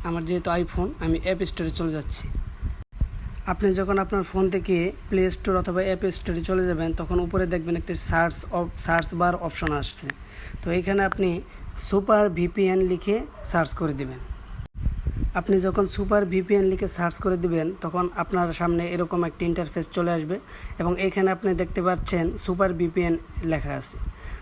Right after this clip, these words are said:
তো সুপার ভিপিএন অ্যাপটা আপনাকে অবশ্যই ডাউনলোড করতে হবে। আমার যেহেতু ডাউনলোড করা আছে, আমি ডাউনলোড করব না, আমি সরাসরি ওপেন করে ফেলব। তো আমি অ্যাপটা ওপেন করে ফেলছি।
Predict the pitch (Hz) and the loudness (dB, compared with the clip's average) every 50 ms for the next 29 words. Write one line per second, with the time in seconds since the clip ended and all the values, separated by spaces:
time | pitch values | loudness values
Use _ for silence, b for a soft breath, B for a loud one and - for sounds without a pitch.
0 | B - 170 - - 185 214 214 208 185 190 196 185 - 202 190 185 - - 196 | B -4 -2 -2 0 4 4 4 4 6 2 0 2 2 2 2 2 2 2 0
1 | 190 - - 185 175 - 185 185 170 180 170 160 - 175 156 165 160 156 156 151 | 0 2 0 0 2 2 2 2 2 0 0 0 -2 0 0 2 2 2 0 0
2 | 147 - - 175 147 - - 151 147 147 170 165 160 170 180 175 175 180 180 170 | -2 -2 -2 -4 -4 -2 -4 -4 -2 -2 -2 -2 0 0 0 0 0 -2 -2 0
3 | - 180 170 160 151 - - 165 156 156 156 160 160 170 165 - - 170 170 170 | 0 -2 -2 -2 -4 -4 -4 0 2 2 2 2 0 -2 -4 -4 -2 2 2 4
4 | 160 147 - - 165 196 - B B B B B B - 160 160 156 156 165 165 | 2 2 0 -4 -6 -6 -6 B B B B B B -2 0 0 2 4 4 4
5 | 165 170 170 170 - 190 175 170 170 170 170 170 156 - 175 175 175 - - 175 | 4 2 0 0 0 0 2 2 2 0 0 -2 -2 0 0 0 0 0 -2 -4
6 | 190 226 175 - - 180 - 196 175 156 - 156 151 139 - 143 135 131 - - | -4 -6 -8 -6 -8 -2 2 2 2 2 2 -2 -2 -2 -2 -4 -4 -4 -6 -10
7 | - - - - - - - - - - - - - - - - - - - - | -10 -8 -8 -8 -8 -8 -12 -14 -16 -14 -8 -8 -8 -6 -6 -10 -10 -12 -12 -10
8 | - - 165 156 156 160 165 170 170 - 185 170 - - - 185 202 - - 180 | -6 -2 0 2 2 2 2 0 -2 -2 -4 -4 -4 0 0 0 0 0 -2 -2
9 | 208 180 170 151 170 156 139 143 139 131 - - - | 0 0 0 0 0 -2 -2 -4 -4 -6 -6 -8 -10